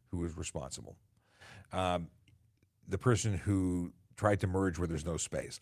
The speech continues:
Unsafe, uh, lane changes are still unsafe. If I'm in the lane and I don't give you enough space, I don't have to give you space. I can't specifically block you. That's different. Uh, I can't accelerate into the space that you're trying to get into just to be, uh,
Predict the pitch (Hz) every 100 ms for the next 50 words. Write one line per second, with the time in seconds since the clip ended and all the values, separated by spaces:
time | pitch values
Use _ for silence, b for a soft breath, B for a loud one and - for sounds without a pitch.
0 | - 165 196 - 151 147 120 - b b
1 | b b _ 85 80 80 85 110 123 135
2 | 143 160 98 87 113 101 87 - 69 -
3 | - 113 135 131 135 123 120 135 175 180
4 | B B - 95 110 117 117 113 - 117
5 | 135 151 - 110 120 - 113 - 64 -
6 | - 67 95 - - 156 151 B B -
7 | - 107 - 110 101 90 76 85 110 120
8 | 71 67 104 - - 82 - 104 92 -
9 | 104 b b b b - 73 71 67 64
10 | 104 85 - 120 110 101 90 85 85 80
11 | 95 87 76 73 - - 78 78 82 82
12 | 73 65 80 - 69 80 76 65 B B
13 | _ 67 69 64